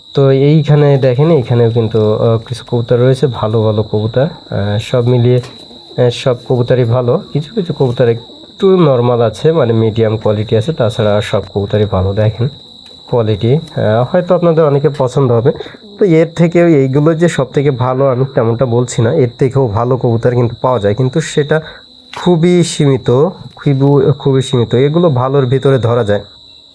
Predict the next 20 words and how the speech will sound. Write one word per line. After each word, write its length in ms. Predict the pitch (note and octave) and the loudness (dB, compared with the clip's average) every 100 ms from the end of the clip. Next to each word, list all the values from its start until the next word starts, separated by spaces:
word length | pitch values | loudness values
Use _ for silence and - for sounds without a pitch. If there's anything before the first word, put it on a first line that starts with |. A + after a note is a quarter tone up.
| - | -16
সব 200 | - B2 - | -6 -6 -2
কবুতরগুলো 560 | B2 G#2+ B2 G#2+ A2+ A2+ | -4 -2 -2 0 0 0
কিন্তু 300 | A#2 A2 A2+ - - - - | 0 -2 -4 -6 -20 -20 -12
আপনারা 300 | A#2 A#2+ A#2 | -6 -2 -2
গঠন, 560 | G#2 A#2+ A2+ A#2+ A#2 A2+ | 0 -2 -2 0 0 0
গ্লেজ, 420 | G#2+ A2 A2+ A2 | 0 2 2 0
আহ, 440 | - B2 A2+ A2 G#2+ | -4 -2 0 0 -2
তারপরে 440 | A#2 A2 - A2 A2 | -2 -2 -2 -2 -4
চোখ 440 | - B2+ A#2+ A#2 - | -2 0 0 -2 -4
আপনারা 320 | A#2+ A#2+ A#2 | -4 -2 0
দেখেছেন, 420 | A2+ A#2 C3 F3+ | 0 0 0 0
এবং 240 | D#3 C#3+ B2+ | 2 2 2
একই 200 | A#2 B2+ | 0 -2
সঙ্গে 300 | - A#2+ A#2 | 0 0 0
কিন্তু 240 | A#2 A#2+ - | 0 -4 -4
পায়ের 260 | A2 A2+ A2+ - | -4 -2 -2 -6
কালারগুলো 800 | - A#2 B2 B2+ B2 A#2 A#2 A#2+ | -6 -2 0 0 0 0 2 0
চমৎকার। 520 | A#2 - G#2 G2+ - C#3 | -2 -2 -4 -4 -2 0
এখানে 280 | C#3 B2 | 0 0
আবার 140 | A#2 | 0